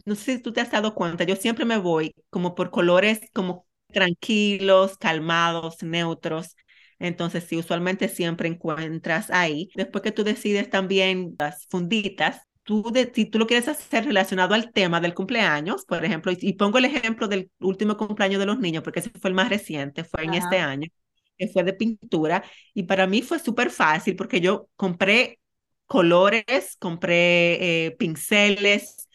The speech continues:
Speaker 1: como que yo armé la fundita de los niños basadas en el tema. Y claro, meter algunos dulcitos y cositas así.
Speaker 2: Ok, ¿a ti no te gusta armarlo solo de dulces? O sea, ¿tú no armas la fundita solo de dulces?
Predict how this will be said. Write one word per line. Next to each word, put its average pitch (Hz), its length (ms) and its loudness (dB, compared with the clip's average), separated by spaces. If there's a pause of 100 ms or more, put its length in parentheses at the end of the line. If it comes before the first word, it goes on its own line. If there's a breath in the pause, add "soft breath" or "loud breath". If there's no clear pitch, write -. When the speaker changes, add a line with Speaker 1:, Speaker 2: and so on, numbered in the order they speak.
(180 loud breath)
Speaker 1:
como 214 200 0
que 208 140 2
yo 208 100 2
armé 247 380 2
la 254 140 2
fundita 196 640 -2
de 170 80 2
los 208 180 0
niños 156 400 -6
basadas 165 720 2
en 170 160 -4
el 156 200 -4
tema. 156 500 -2 (280 soft breath)
Y 220 160 -2
claro, 160 380 2
meter 160 260 -2
algunos 175 340 0
dulcitos 151 640 -4
y 151 60 -6
cositas 156 420 -6
así. 147 400 -12
Speaker 2:
Ok, 220 220 -4 (180)
¿a 226 160 2
ti 240 100 4
no 269 180 4
te 294 140 0
gusta 262 580 0
armarlo 220 840 -2
solo 208 340 0
de 202 140 -2
dulces? 147 500 -10
O 175 60 -4
sea, 175 180 0
¿tú 190 80 -2
no 202 140 2
armas 214 340 2
la 202 140 0
fundita 196 420 -4
solo 180 320 -2
de 180 140 -2
dulces? 139 560 -12